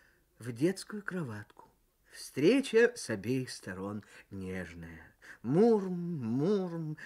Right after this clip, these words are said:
здравствуй, дружок, хорошо ли почивал?»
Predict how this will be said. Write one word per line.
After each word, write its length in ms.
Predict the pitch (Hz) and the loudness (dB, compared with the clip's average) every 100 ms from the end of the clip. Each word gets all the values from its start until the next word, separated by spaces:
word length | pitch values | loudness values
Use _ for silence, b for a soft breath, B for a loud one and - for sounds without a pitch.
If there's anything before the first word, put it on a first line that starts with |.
| - | -12
здравствуй, 600 | 117 131 160 160 147 147 | -2 2 4 2 -4 -4
дружок, 640 | 127 123 104 147 170 - B B - | -2 -2 2 4 4 0 B B -8
хорошо 380 | - 135 - 143 | -2 -2 0 -2
ли 100 | 127 | -2
почивал?» 800 | 131 - 117 92 110 127 123 | -6 -6 -6 -4 0 0 0